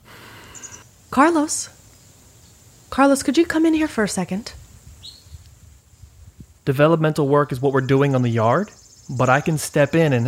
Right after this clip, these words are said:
Speaker 2: and, and talk to you. Wh-, what's up?
Speaker 1: Eventually, you're gonna have to stop what you're doing and talk to me because these roses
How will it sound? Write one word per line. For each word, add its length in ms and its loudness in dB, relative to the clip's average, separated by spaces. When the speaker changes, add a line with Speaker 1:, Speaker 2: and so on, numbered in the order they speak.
Speaker 2:
and, 180 -2
and 160 -4
talk 280 2
to 60 -8
you. 140 -2
Wh-, 100 -10
what's 280 -2
up? 220 -4
Speaker 1:
Eventually, 480 2
you're 100 0
gonna 140 -2
have 240 -4
to 80 -10
stop 340 -4
what 160 -8
you're 80 -6
doing 420 -6
and 140 -8
talk 280 -6
to 80 -10
me 140 -8
because 460 -6
these 360 0
roses 600 2